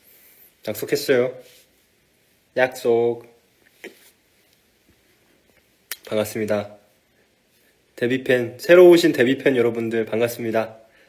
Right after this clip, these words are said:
카이입니다. <laughs> 본명은 김종인이고요. 네, 그렇습니다. 저는 여덟 살 때부터 춤을 췄고요. 약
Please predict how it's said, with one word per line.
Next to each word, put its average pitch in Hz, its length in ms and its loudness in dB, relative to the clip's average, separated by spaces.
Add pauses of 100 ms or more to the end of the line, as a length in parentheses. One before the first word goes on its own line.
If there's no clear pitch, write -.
(140)
카이입니다. 151 720 4
<laughs> - 2500 -6
본명은 170 380 8
김종인이고요. 151 920 0 (340)
네, 107 200 -8 (1200)
그렇습니다. 107 600 -6 (120)
저는 147 340 6
여덟 147 200 8
살 170 180 6
때부터 147 220 0
춤을 156 220 -2
췄고요. 135 520 -4 (3000)
약 - 360 -2